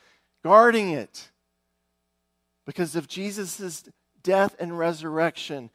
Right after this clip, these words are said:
and his ascension, we are the temple of God. So what, what are implications for us? There's many, and I just want to mention three.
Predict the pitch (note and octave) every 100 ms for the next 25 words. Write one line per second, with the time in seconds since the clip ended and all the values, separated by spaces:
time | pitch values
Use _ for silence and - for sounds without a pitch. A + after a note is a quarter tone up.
0 | _ - D#3 E3 D3 C#3 E3+ F3 - D3+
1 | A#2+ _ _ A2 C#3 E3+ E3+ E3 - _
2 | _ _ _ _ _ _ _ _ _ _
3 | _ _ _ _ C3+ C#3 C#3 - D3+ C#3+
4 | C3+ B2+ - - B2 A2 F#2+ F#2+ F#2+ _
5 | _ _ _ _ _ _ _ _ _ _
6 | _ _ - E3 E3 G#3+ A#3 C#3 G3 A3+
7 | F#3 - _ _ G3 F#3+ F#3 - E3+ -
8 | D3 C3 A2+ - D3+ A2 D3 C3 - -
9 | - _ _ _ _ _ _ _ - E3
10 | D3 F3+ F#3+ F#3+ D#3+ D3 D#3 D#3+ G#3+ G3
11 | F3+ F3+ G3 E3 - D#3+ D#3+ C#3 G2+